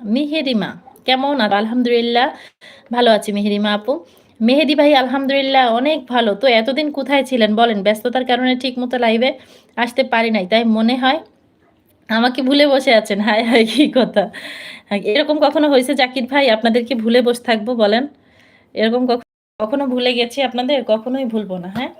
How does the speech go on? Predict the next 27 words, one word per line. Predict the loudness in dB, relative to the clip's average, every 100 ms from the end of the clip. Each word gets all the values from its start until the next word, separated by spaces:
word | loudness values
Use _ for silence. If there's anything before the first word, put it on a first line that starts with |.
| -20 -20 _ -20 -20 _ -20 _ _ _ _ _ -2
কখনোই | -2 2 0 2
ভুলবো | 2 2
না। | 2
ভাই | 2 2
বোনদেরকে | 2 2 2 2
আসলে | 0 2 0
ভোলা | 2 0
যায় | 2 -2
না, | -2 -6
বুঝছেন? | -8 -8 -8 -8 -12 _ -16 -6
যতই | -4 0 -2
চেষ্টা | 0 -2 -2
করেন | 0 0 0
না | -2
কেন, | -2 -2 -2 -6 _ -16
ভুলতে | -8 -6 -2 0
পারবেন | 0 -2 -2
না। | -6
আপনারা | -2 0 2
হাজার | 2 0 0
ব্যস্ততার | -2 -2 -4 0
মধ্যেও | 0 0 0
কি | -2
আমাকে | -4 -2 -2
ভুলে | 0 0
যেতে | 0 -4
পারেন? | 0 0 0